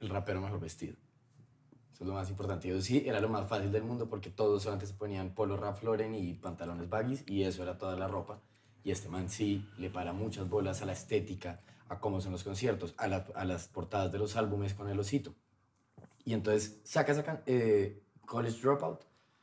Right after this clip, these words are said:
se vuelve una superestrella, se vuelve famoso de la noche a la mañana y la gente comienza a ver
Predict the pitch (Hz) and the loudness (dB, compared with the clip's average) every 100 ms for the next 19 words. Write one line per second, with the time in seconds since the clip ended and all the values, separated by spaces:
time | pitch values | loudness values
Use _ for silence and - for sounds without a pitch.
0 | _ _ _ _ - 123 110 104 107 104 | _ _ _ _ 2 6 8 8 6 6
1 | 131 117 113 117 - 131 110 98 - 92 | 4 4 2 2 4 4 4 2 0 -8
2 | - - 104 98 101 120 135 131 127 120 | -8 -2 0 2 2 6 6 6 4 2
3 | 123 101 107 120 113 113 123 113 107 101 | 2 0 -2 0 0 0 0 -2 -2 -2
4 | 110 131 107 104 110 123 107 | 0 0 0 2 2 2 0